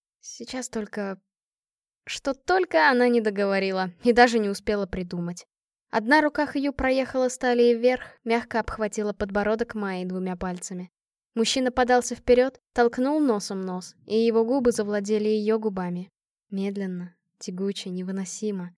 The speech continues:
Господи боже, конец света настал. К нему всё шло, и он наступил.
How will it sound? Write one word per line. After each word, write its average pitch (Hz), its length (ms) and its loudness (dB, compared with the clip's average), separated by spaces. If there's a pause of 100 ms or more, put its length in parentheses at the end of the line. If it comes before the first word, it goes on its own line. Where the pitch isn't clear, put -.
(380)
Господи - 360 -20
боже, 185 300 -16 (340)
конец 226 340 -10
света 190 380 -6
настал. 190 480 -8 (460)
К - 80 -6
нему 254 220 4
всё 285 200 -2
шло, 294 320 2
и 233 80 8
он 233 220 4
наступил. 185 600 -6